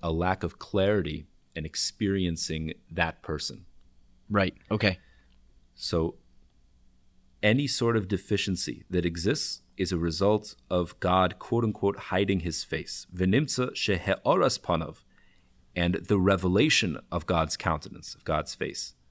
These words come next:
Speaker 1: is therefore perfection. Now it comes out the hester panav, the hiddenness of God's face, hashorish v'asib l'chol chisaron,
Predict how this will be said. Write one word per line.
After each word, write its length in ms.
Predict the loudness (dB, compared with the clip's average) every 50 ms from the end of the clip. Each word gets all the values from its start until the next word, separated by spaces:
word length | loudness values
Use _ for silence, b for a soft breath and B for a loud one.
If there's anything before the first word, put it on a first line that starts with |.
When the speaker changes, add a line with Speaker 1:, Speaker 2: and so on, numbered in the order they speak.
| _ _ _ _ _ _ _ _ _ _ _ _ _ _ _ _ _
Speaker 1:
is 140 | -4 -4 0
therefore 640 | 2 2 0 0 0 -2 0 0 2 2 0 0 -4 -10 _ _ _ _ _ _ _ _
perfection. 560 | -6 -6 -2 0 0 0 0 -4 -8 -10 -12 -18 _ _ _ _ _ _ _ _ _ _ _ _ _ _ _ _ _ _ _ -20 -20 -18 -6
Now 200 | 0 2 4 4
it 100 | 4 2
comes 260 | 2 0 0 2 4 4
out 240 | 4 4 2 2
the 100 | -2 -2
hester 420 | 0 2 0 0 0 0 -2 -2 -4
panav, 520 | 0 2 2 4 4 2 2 0 -4 -12 -12 _
the 120 | -6 -2
hiddenness 480 | 0 0 2 2 4 2 2 2 0 -2
of 100 | -2 2
God's 320 | 4 4 4 4 2 -2
face, 400 | 0 2 2 2 0 -4 -8 -12 -8 -4
hashorish 560 | -2 -2 -2 0 0 2 2 2 2 0 0
v'asib 380 | 2 2 2 2 0 0 0 0
l'chol 300 | 0 -2 0 0 0 0
chisaron, 600 | 0 -2 -4 -2 0 0 2 2 2 0 -2 -6